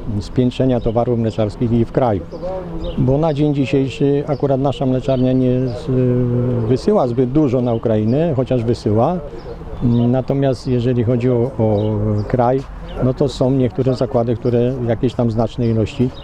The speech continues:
i to może zachwiać później, y, rynkiem krajowym. No, są z tego powodu też obawy. Ale to nie znaczy, że nie trzeba, y,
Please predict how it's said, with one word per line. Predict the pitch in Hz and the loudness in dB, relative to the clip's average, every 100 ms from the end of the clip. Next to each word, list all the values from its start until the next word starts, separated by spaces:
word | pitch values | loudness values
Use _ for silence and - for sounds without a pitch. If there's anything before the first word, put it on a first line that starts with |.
| - 143 156 - 185 | -12 -10 -10 -6 -2
i | |
to | 160 165 | 0 2
może | 165 156 | 2 0
zachwiać | 117 156 165 - 151 | 0 0 0 0 -4
później, | - 135 127 143 143 147 151 | 0 -2 2 0 0 0 0
y, | 131 127 127 131 127 135 - 135 131 | 0 0 -2 -2 -6 -8 -6 -2 0
rynkiem | 127 127 120 127 131 120 117 151 131 | 2 2 0 0 0 -2 -4 -6 -2
krajowym. | 147 139 131 98 80 - - - - | 0 2 0 -2 -6 -12 -14 -10 -4
No, | 139 139 143 | 0 2 0
są | - 143 | 0 -2
z | - | 0
tego | 139 135 | -2 0
powodu | 131 123 120 131 | 0 0 0 0
też | 135 131 | 0 0
obawy. | 139 127 98 - - - - - - | 0 0 -2 -10 -18 -18 -18 -14 -2
Ale | 170 190 | 0 2
to | 196 | 2
nie | 185 175 | 2 2
znaczy, | 131 135 135 160 | 0 -2 -2 -2
że | 139 147 | 0 0
nie | 143 131 | 0 -2
trzeba, | 135 123 131 131 127 | -2 0 2 0 0
y, | 120 | -2